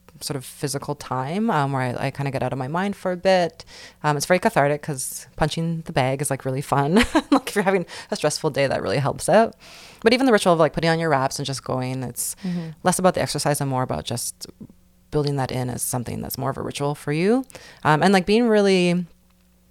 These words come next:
Speaker 1: like, I'll tell people, "I won't see you," like, if it's, I'll see you after boxing, but I will rarely give up my boxing time. And that's been, I have to kind of enforce it 'cause everybody's
Speaker 2: Mm-hmm.
Speaker 1: like, "Oh, you can just, like, skip this one class," but it's not about that. It's about that pattern and that ritual that really, like,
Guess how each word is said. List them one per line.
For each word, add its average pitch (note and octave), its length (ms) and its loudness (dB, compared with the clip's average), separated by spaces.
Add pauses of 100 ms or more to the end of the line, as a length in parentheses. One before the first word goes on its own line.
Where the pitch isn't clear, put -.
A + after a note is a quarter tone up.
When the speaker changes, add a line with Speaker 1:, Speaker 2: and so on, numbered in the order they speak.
(120)
Speaker 1:
like, D3+ 140 0
I'll F#3+ 80 6
tell F3 140 2
people, D#3 260 -2
"I B2+ 120 2
won't D#3+ 260 -2
see D3 260 -4
you," C#3+ 220 0
like, D#3+ 120 2
if D#3+ 80 -4
it's, - 420 -8
I'll F3+ 60 -4
see A#3+ 120 -2
you A3 60 0
after - 260 -2
boxing, - 520 -4
but D3+ 100 2
I D#3+ 60 6
will D#3+ 320 2
rarely E3+ 340 0
give C#3+ 160 -2
up - 220 -2
my C3+ 100 -4
boxing - 380 -6
time. D3+ 360 -6
And D3 140 -2
that's - 160 0
been, G#3 280 2 (600)
I - 60 0
have A3+ 100 -2
to A#3 60 2
kind A3+ 120 2
of G3+ 120 4
enforce E3+ 320 0
it D#3+ 160 -4
'cause - 160 -6
everybody's D#3+ 260 2
Speaker 2:
Mm-hmm. F#3 120 0
Speaker 1:
like, D#4+ 80 4
"Oh, F4+ 40 4
you E4 60 -2
can D#4 120 -4
just, B3+ 160 -4
like, G#3 80 -8
skip - 320 -10
this F3+ 200 -2
one D#3+ 160 2
class," D3+ 240 2
but F3 80 4
it's E3 100 2
not F#3 140 6
about D3 240 4
that. - 180 4
It's - 140 -8
about C#3 340 0 (420)
that D#3+ 220 2
pattern C#3 340 0
and C#3 100 0
that B2+ 100 -2
ritual - 260 -4
that - 140 -4
really, - 340 -6
like, - 180 -8